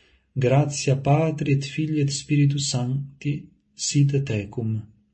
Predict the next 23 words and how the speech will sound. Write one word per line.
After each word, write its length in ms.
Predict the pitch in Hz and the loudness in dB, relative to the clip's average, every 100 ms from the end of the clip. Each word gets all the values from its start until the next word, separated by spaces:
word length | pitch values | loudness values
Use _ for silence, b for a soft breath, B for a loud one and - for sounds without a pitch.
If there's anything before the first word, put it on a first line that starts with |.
| _ - | _ -12
cioè 140 | - 110 | -10 -6
che 100 | 107 | -4
la 80 | |
grazia 500 | 110 123 135 113 - | -2 0 0 0 -6
del 140 | 110 110 | -6 -4
Padre, 300 | 131 131 113 | -2 -2 -2
del 120 | 110 | -4
Figlio 180 | - 135 | 0 0
e 40 | |
dello 100 | 117 | 0
Spirito 240 | - 135 - | -2 -2 -2
Santo 280 | 104 101 | -6 -8
sia 240 | 113 - 110 | -6 -8 -8
con 240 | 120 113 | -8 -8
te. 220 | 113 113 b b b b b b b b b _ | -8 -12 b b b b b b b b b _
Poi 240 | 165 180 | 4 4
ripetì 380 | 160 143 143 147 | 4 4 4 4
tre 160 | 143 147 | 4 6
volte: 560 | 135 110 104 - - - | 6 4 0 -4 -6 -4
"Gesù 340 | 120 107 160 | -2 0 0
Maria." 500 | 160 123 107 98 95 - _ _ _ _ _ _ _ _ _ _ _ _ _ | 2 0 0 -4 -6 -10 _ _ _ _ _ _ _ _ _ _ _ _ _
Fatto 380 | - 196 190 139 | 0 2 4 2
ciò, 500 | - 107 120 143 | 2 0 0 -4